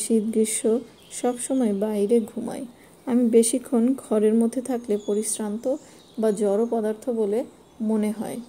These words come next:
ঘরের ভেতর ঘুমালে আমার ঠান্ডা লাগে। উনিশশো বাইশ সালে ফেব্রুয়ারির সংখ্যার ব্রিটিশ চিকিৎসা সাময়িকীতে এক প্রতিবেদনে বলা হয়েছে যে খোলা বাতাসে বসবাস করলে হাসপাতালের রোগীদের বিপাকে অর্থাৎ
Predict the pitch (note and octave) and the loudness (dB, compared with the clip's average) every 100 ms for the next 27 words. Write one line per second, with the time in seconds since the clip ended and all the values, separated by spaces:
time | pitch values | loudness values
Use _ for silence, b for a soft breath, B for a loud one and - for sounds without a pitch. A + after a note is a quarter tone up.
0 | b b b - G#3+ A#3 A3+ A#3+ C4+ C4 | b b b -4 2 6 8 6 6 4
1 | B3+ B3+ C4+ A3+ A3+ A3+ B - G#3+ G#3+ | 4 2 6 6 6 2 B -2 0 0
2 | - G#3+ G#3 G#3 F#3 - - A3 B B | 0 0 4 4 2 0 -4 -6 B B
3 | B3+ B3+ C4+ C#4+ B3+ B3+ C4+ C4 G#3+ G#3 | 2 4 4 4 4 4 2 2 2 4
4 | G#3+ G3+ A3 A#3 G#3 G#3+ - G#3+ G#3 - | 4 6 4 6 4 2 0 -2 -2 -2
5 | G#3 G#3 B B B B - C4+ A3 G3+ | -2 -2 B B B B -8 0 2 4
6 | A3+ A3+ C4+ - - - C4 C4+ C4 - | 2 2 2 0 -4 -2 -2 0 -2 -2
7 | C#4 C4+ C4 C4+ C4+ B3+ G#3 G3 - G#3 | -2 -2 0 2 2 2 2 2 0 0
8 | A#3 B3 B3 B3+ B3 A3 G#3 B3 B3+ B3 | 4 4 6 4 4 4 2 2 2 2
9 | A3+ A3 A3 B B B - C4+ C4+ B3+ | 0 0 -2 B B B 2 6 6 4
10 | C4+ C#4 B3 A3+ A#3 B3 C4 - A#3+ G#3+ | 4 2 4 2 2 0 2 2 4 2
11 | A#3 A#3 A3 A3+ A#3+ A#3+ A3+ A3+ A3 G3+ | 0 -2 -2 0 2 4 4 4 2 0
12 | G3 G3+ G3+ A3+ G3+ G3 G3 G3 - | 2 0 0 0 0 0 -2 -2 -4